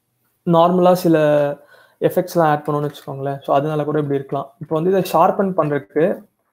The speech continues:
நம்ம என்ன பண்ணலாம்னா, இந்த கான்ஃபிக் இருக்குது தானே, கான்ஃபிக்ல ரெண்டர்னு ஒரு மெத்தட் இருக்கு. ஓகே,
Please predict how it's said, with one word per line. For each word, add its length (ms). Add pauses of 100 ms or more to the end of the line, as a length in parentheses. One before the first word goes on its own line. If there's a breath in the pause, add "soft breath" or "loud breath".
(200)
நம்ம 260
என்ன 160
பண்ணலாம்னா, 680 (120)
இந்த 280
கான்ஃபிக் 380
இருக்குது 240
தானே, 220 (260)
கான்ஃபிக்ல 760 (140)
ரெண்டர்னு 380
ஒரு 180
மெத்தட் 280
இருக்கு. 260 (920)
ஓகே, 180